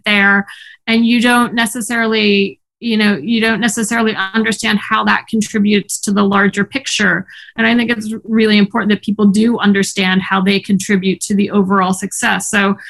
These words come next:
say you get, like, a number one record in a territory and you have somebody working operations or something like that, well, the work that they did in making sure that that delivery got there on time or that delivery got there on time,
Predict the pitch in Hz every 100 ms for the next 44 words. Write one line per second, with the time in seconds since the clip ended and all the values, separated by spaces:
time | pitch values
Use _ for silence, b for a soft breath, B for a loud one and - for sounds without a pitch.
0 | B B - 214 220 214 220 - 202 220
1 | 214 214 214 196 208 202 202 190 208 -
2 | 202 190 180 - b b 214 202 202 202
3 | 208 202 202 190 170 190 208 196 208 -
4 | 214 190 202 190 202 208 202 190 190 b
5 | b _ 214 - 214 220 226 - 190 190
6 | 190 190 202 196 190 185 185 190 180 -
7 | _ _ 220 220 208 226 269 285 262 208
8 | 240 254 202 277 294 214 202 202 - _
9 | _ 233 226 226 226 233 214 - 226 208
10 | 196 214 196 226 220 226 220 208 208 190
11 | 226 226 214 202 202 - 196 196 190 202
12 | 196 214 208 208 196 190 202 214 220 196
13 | 196 180